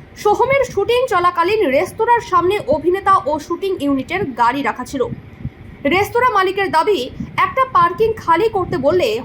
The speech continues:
হঠাৎই সোহম চক্রবর্তীর নিরাপত্তা রক্ষীরা তার উপর চড়াও হন। এমনকি সোহম চক্রবর্তীও তাকে ঘুষি মারেন বলে অভিযোগ। চণ্ডীপুরের তৃণমূল বিধায়ক ও অভিনেতা সোহমের অবশ্য দাবি, অভিষেক বন্দ্যোপাধ্যায়ের নামে গালাগালি করছিলেন বলে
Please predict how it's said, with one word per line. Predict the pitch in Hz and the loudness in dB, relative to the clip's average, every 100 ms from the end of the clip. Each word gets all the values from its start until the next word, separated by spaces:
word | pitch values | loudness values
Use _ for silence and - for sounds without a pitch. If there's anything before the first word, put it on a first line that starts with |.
| - | -2
হঠাৎই | 302 311 453 508 | -2 0 0 0
সোহম | - 339 403 523 | 0 -2 2 0
চক্রবর্তীর | 523 381 415 392 392 427 392 | 2 0 0 0 0 2 2
নিরাপত্তা | 285 359 381 381 359 | 2 0 0 -2 0
রক্ষীরা | 277 277 330 381 403 | 0 -2 -2 -2 2
তার | 285 294 | 0 2
উপর | - 330 294 | -2 -6 -2
চড়াও | 240 208 | -2 0
হন। | 247 196 - - - - | -2 -6 -8 -12 -10 -6
এমনকি | - 370 523 539 277 339 | 0 2 2 0 0 0
সোহম | 370 330 - 508 523 | 0 -2 0 0 0
চক্রবর্তীও | 381 403 381 381 381 440 | -2 0 0 0 2 0
তাকে | 440 330 359 285 | 2 0 0 -6
ঘুষি | - 311 330 466 | -4 -6 0 2
মারেন | 427 381 381 | 2 4 4
বলে | 359 349 | 4 2
অভিযোগ। | 269 285 277 - - - - - | 0 -2 -4 -6 -18 -20 -18 -2
চণ্ডীপুরের | 370 381 466 494 494 440 | 2 4 4 4 2 2
তৃণমূল | 403 403 427 | 2 4 2
বিধায়ক | 370 349 381 453 453 330 | 2 0 2 0 0 0
ও | 339 | 0
অভিনেতা | 381 427 453 440 | 2 2 2 -2
সোহমের | 359 339 415 320 311 | -2 0 0 0 0
অবশ্য | - 302 359 359 | -2 -2 -2 -4
দাবি, | 269 277 392 480 - - - - | -2 0 2 2 0 -14 -20 -4
অভিষেক | 339 392 440 554 381 | 0 0 2 2 2
বন্দ্যোপাধ্যায়ের | 330 359 427 427 415 415 349 | 2 2 2 0 0 -2 0
নামে | 320 339 359 | 0 0 -2
গালাগালি | 247 269 339 381 381 | -2 0 2 2 0
করছিলেন | 311 285 - 330 254 | 0 0 2 0 0
বলে | 226 - | -2 -4